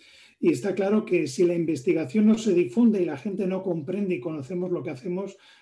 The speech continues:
pues realmente no serviría para nada. Por esa razón, nosotros, aparte de participar en trabajos de investigación, también se han hecho programas de divulgación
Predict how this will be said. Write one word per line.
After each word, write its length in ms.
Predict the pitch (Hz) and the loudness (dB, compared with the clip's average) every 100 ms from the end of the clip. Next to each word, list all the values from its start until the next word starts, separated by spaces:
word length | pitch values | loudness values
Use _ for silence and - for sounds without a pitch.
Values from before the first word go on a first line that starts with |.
| _ | _
pues 160 | - 170 | -6 -2
realmente 580 | 170 180 175 147 190 175 | -2 -2 -4 -2 -2 -2
no 180 | 170 170 | -4 -4
serviría 520 | 160 170 160 170 170 | -2 -2 0 -2 -2
para 180 | 165 147 | -6 -6
nada. 380 | 165 160 131 - _ _ _ _ _ - | -6 -8 -10 -16 _ _ _ _ _ -6
Por 120 | 185 | -2
esa 200 | 180 196 | -2 0
razón, 420 | 190 185 208 208 | -2 -2 -2 -2
nosotros, 560 | 185 185 196 226 220 - | -2 -4 -2 0 0 -2
aparte 500 | 202 - 190 - 202 | -8 -6 -6 -2 -2
de 120 | 180 | -2
participar 580 | 180 151 - 185 180 185 | -4 -6 -6 -4 -2 -2
en 120 | 185 | -4
trabajos 420 | - 170 - 190 175 | -4 -6 -6 -6 -6
de 60 | |
investigación, 800 | 160 151 - 160 147 202 208 202 _ _ _ | -6 -6 -4 -6 -4 -4 -2 -4 _ _ _
también 240 | 175 190 | -4 -4
se 140 | 180 180 | -2 -2
han 80 | 175 | -2
hecho 260 | - 185 | -2 -6
programas 500 | 185 170 170 180 175 | -4 -2 -2 -2 -2
de 240 | 180 202 220 | -2 -2 -4
divulgación 840 | 170 156 156 151 156 190 185 135 | -4 -2 -4 -6 -6 -4 -4 -6